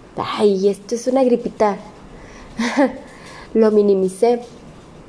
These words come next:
Obviamente por no quererlo hacer, hacer sentir mal, sino para que no, no estuviera pensando, "Estoy enfermo, estoy enfermo", ¿no?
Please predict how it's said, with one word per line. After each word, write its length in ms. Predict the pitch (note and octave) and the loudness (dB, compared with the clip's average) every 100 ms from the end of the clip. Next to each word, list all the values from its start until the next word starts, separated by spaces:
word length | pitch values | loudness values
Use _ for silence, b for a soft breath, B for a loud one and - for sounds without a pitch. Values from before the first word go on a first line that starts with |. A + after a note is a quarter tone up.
| - - | -20 -4
Obviamente 540 | A3+ B3 A#3 A#3 A#3 A#3+ | 4 4 4 2 2 0
por 220 | G3+ G3+ | 0 0
no 160 | G3+ G3+ | 0 0
quererlo 380 | G#3 G3+ G#3 | 0 2 2
hacer, 380 | G3+ F#3+ F3 F#3 - | 2 0 -2 -4 -4
hacer 320 | F#3+ A3 G#3+ | -2 0 -2
sentir 380 | G#3 F#3 G#3 G3+ | -2 0 2 2
mal, 300 | A3 B3+ A#3 | 4 2 2
sino 320 | G#3 G3+ G3 - B B B B B B B - - | 2 0 -2 -6 B B B B B B B -20 -2
para 220 | G#3+ G#3 | 0 2
que 100 | G3+ | 2
no, 720 | G3+ A3 C4 C#4+ C4 A3+ G3+ F#3+ | 4 4 6 6 6 4 2 2
no 140 | G3 | 2
estuviera 680 | G#3 C4 B3+ A#3+ A#3+ G#3+ - | 2 4 6 6 4 2 2
pensando, 580 | G3 F#3 F#3 - A3+ G3 | 2 2 -2 0 2 2
"Estoy 260 | F#3+ G3 | 2 0
enfermo, 460 | F#3 F#3 F#3 F#3 F3+ | 0 0 0 0 -2
estoy 220 | F3+ F#3+ | 2 2
enfermo", 520 | F#3 F#3 A#3 A#3+ F#3 | 2 2 2 2 0
¿no? 240 | F#3+ A3 | 0 -2